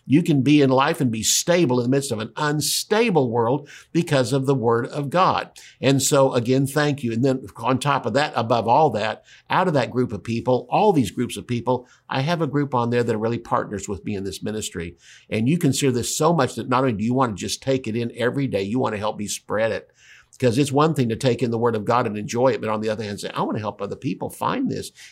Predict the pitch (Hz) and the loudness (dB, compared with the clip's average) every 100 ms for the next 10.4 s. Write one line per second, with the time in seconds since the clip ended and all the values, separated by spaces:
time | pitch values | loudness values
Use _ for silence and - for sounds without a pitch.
0 | _ 123 110 147 202 160 156 143 135 135 | _ -4 0 2 2 2 0 0 -2 -2
1 | 147 160 151 139 151 - - 160 208 247 | 0 0 -2 -2 -4 -6 -10 -6 -2 -2
2 | 196 113 90 101 160 - - _ - 127 | -2 -4 -4 -4 -6 -10 -20 _ -4 -2
3 | - 127 139 156 165 135 135 135 135 - | 0 2 2 2 0 -2 0 -2 -4 -6
4 | 214 160 117 123 113 107 110 139 143 151 | -6 -4 -4 -2 -2 -2 -2 -2 -4 -4
5 | 104 110 - 98 113 110 113 - 139 151 | -2 -4 -8 -8 -6 -4 -6 -4 -4 -4
6 | - 92 82 - - _ - 120 143 147 | -6 -8 -10 -14 -20 _ -2 2 2 2
7 | 151 156 165 - 104 113 - 117 101 - | 2 0 -2 -4 -2 -4 -6 -6 -6 -2
8 | 143 139 - 110 101 101 - 117 113 107 | -2 -2 -2 -4 -4 -6 -2 -2 -2 -8
9 | 98 92 117 165 123 92 87 90 90 87 | -6 0 2 2 0 -6 -10 -10 -12 -12
10 | 85 123 110 131 | -6 -4 -4 -6